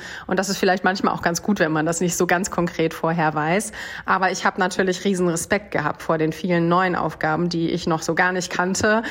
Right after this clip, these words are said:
Die ganze Bürokratie, die Verwaltungstätigkeiten im Hintergrund, die mir ganz, ganz neu waren. Da hatte ich, ähm, auch schon ein bisschen Ehrfurcht, ob ich das denn wohl kann.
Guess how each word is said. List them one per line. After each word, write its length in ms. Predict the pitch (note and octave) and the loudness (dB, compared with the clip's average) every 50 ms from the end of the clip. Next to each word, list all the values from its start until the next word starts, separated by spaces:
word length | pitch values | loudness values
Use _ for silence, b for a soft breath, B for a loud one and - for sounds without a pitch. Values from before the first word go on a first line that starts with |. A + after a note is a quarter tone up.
| B B B B B - | B B B B B -2
Die 80 | F#3+ | 0
ganze 400 | E3+ D#3 E3 F3+ - G3 F3 F3 | 0 2 2 2 2 2 2 2
Bürokratie, 760 | F3 F3 G#3 F#3+ F#3+ F#3+ F#3+ - - F3 F3+ - A#3 G#3 G#3 | 2 2 2 2 2 0 0 0 -2 -2 0 2 2 2 2
die 140 | G3+ G3+ G3 | 2 0 0
Verwaltungstätigkeiten 1200 | - F3+ D#3+ D#3+ D#3+ F3+ - G3+ F#3+ F#3+ - - - F#3+ F3+ - G3 F#3+ - - F3+ F#3 - E3+ | 0 2 2 2 2 2 2 2 0 0 -2 0 0 0 0 0 -2 -4 -2 -2 -2 -2 0 0
im 100 | E3+ F3 | 0 2
Hintergrund, 800 | F#3 G3+ G3 G3+ G#3+ G3 F#3 F3+ F3+ F3 F3+ F#3 F3+ - - - | 2 2 0 2 0 -2 -2 0 0 2 2 2 0 -4 -4 -2
die 260 | F#3 F#3 F#3 F3 F3 - - | -2 0 0 0 -2 -4 -6
mir 380 | - - G3+ G3 F#3 F3 E3+ | -2 0 2 4 4 4 2
ganz, 240 | D#3+ E3 E3+ G3+ G3+ | 2 0 0 0 0
ganz 240 | - F3+ F3 F3 - | 0 0 0 0 0
neu 300 | F3+ D#3+ E3 F3 G3 F#3 | 2 2 2 2 2 2
waren. 320 | F3 E3+ F3 F#3 F#3+ F#3 B B B B B B - | 2 2 2 0 0 -2 B B B B B B -4
Da 80 | - F3 | -2 -2
hatte 160 | F3+ E3+ F3 | 0 2 2
ich, 180 | E3+ - - - | 2 2 0 0
ähm, 220 | - D#3+ E3+ D#3+ | 0 0 0 0
auch 240 | - - E3 - - | 0 0 0 0 -2
schon 220 | - G3 F3 E3+ | 0 0 2 2
ein 160 | - - E3+ | 2 2 2
bisschen 240 | E3+ F3+ - E3+ D#3 | 0 0 0 0 0
Ehrfurcht, 600 | - D3+ D#3+ F3+ F#3 - - E3+ E3+ F3+ - - | 2 2 2 2 0 0 2 2 2 2 2 0
ob 120 | F#3 E3+ - | -2 -2 -2
ich 80 | F3 | -2
das 160 | - E3+ E3+ | -2 0 0
denn 160 | - E3+ E3 D#3 | 0 -2 0 0
wohl 160 | D#3+ E3 E3 | 0 0 0
kann. 400 | - - E3+ F3+ G#3 G#3+ G#3+ | 2 0 0 2 2 0 0